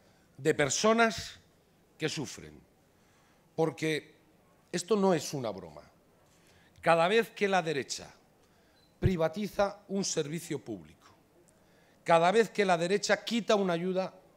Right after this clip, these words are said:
al que la necesita, cada vez que nos recorta un derecho, está recortando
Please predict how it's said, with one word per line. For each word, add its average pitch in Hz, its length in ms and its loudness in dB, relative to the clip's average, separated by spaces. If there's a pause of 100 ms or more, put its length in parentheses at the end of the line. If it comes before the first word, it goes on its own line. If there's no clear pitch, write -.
(220)
al 147 160 -4
que 147 100 -6
la 143 100 -2
necesita, 104 600 -12 (800)
cada 180 300 4
vez 214 200 0
que 214 160 0
nos 190 160 2
recorta 196 800 -2 (380)
un 226 200 4
derecho, 196 520 0 (1000)
está 127 360 -4
recortando 127 840 -10